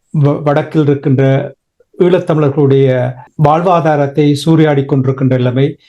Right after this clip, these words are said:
இது திட்டமிட்டு அரசாங்கங்கள் தங்கள் தமிழர்களும் தமிழர்களும் அடிபடட்டும் என்ற, என்ற விதத்தில் அவர்களுடைய நடத்தைகள் இருந்த என்ற விடயங்களை அடிக்கடி கூறிக்கொண்டு வருகின்றோம். இப்பொழுது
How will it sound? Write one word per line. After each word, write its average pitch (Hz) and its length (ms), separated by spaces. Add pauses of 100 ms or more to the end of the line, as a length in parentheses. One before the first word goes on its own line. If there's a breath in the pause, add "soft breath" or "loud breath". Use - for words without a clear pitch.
(200 soft breath)
இது 160 200
திட்டமிட்டு 196 640 (360)
அரசாங்கங்கள் 170 840
தங்கள் 160 420 (460 loud breath)
தமிழர்களும் 185 500
தமிழர்களும் 170 640
அடிபடட்டும் 170 720
என்ற, 156 280
என்ற 139 200
விதத்தில் 165 420 (200 loud breath)
அவர்களுடைய 151 420
நடத்தைகள் 156 460
இருந்த 160 260
என்ற 151 180
விடயங்களை 143 420
அடிக்கடி 139 400
கூறிக்கொண்டு 127 420
வருகின்றோம். 117 400 (140)
இப்பொழுது 214 480